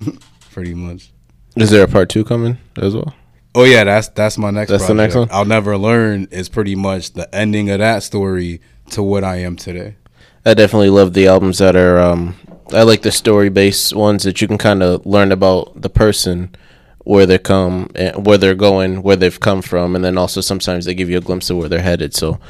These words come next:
Speaker 2: um, definitely wanna check that out. Is that available on all platforms now?
Speaker 1: Oh, yes. Yes, it is on Spotify, iTunes, YouTube. Just type in Low Key the Poet, and it'll come up.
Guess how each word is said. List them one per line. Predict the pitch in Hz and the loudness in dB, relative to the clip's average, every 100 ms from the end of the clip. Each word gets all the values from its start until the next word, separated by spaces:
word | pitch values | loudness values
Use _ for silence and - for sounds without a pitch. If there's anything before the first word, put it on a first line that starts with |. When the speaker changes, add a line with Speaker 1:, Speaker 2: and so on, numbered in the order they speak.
| - - - - | -20 -20 -14 -6
Speaker 2:
um, | 80 80 - - | -4 -4 -8 -6
definitely | 98 101 98 92 | 0 2 2 -2
wanna | 90 85 | -4 -6
check | - 90 | -6 -4
that | 95 90 | -2 0
out. | |
Is | 95 | 2
that | 101 98 | 4 6
available | 95 95 90 92 | 6 4 4 2
on | 92 | 2
all | 98 | 2
platforms | 92 101 - 101 101 | 2 0 0 -4 -2
now? | 104 107 - _ _ _ | -4 -6 -12 _ _ _
Speaker 1:
Oh, | 123 123 | 2 4
yes. | 120 101 87 - | 4 2 -2 -4
Yes, | 107 107 | -4 -4
it | 104 | -6
is | 95 92 | -6 -6
on | 90 87 | -8 -8
Spotify, | 87 - 98 101 - 98 95 | -10 -6 -4 -4 -6 -6 -6
iTunes, | 87 92 90 98 90 90 90 | -6 -8 -10 -10 -10 -10 -10
YouTube. | 87 90 - 90 87 87 85 _ _ _ | -10 -12 -12 -12 -12 -14 -18 _ _ _
Just | 85 - | -16 -8
type | 95 92 | -6 -6
in | 92 | -6
Low | 95 | -6
Key | 90 92 | -8 -12
the | 87 | -12
Poet, | - 92 85 80 | -8 -8 -8 -12
and | 82 | -14
it'll | 82 85 | -14 -14
come | - 85 82 | -14 -14 -12
up. | 80 | -16